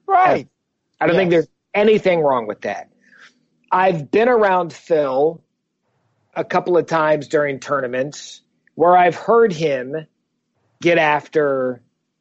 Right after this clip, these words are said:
Speaker 2: marshals and get after people around the tournament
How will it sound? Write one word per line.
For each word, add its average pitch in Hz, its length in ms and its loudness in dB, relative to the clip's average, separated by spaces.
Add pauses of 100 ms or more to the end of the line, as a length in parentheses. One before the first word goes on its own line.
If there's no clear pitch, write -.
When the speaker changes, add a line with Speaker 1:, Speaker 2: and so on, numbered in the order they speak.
(280)
Speaker 2:
marshals 123 840 -4 (380)
and 151 220 -6
get 151 140 2
after 135 840 0 (300)
people 156 360 0
around 139 280 2
the 131 80 -2
tournament 123 840 -4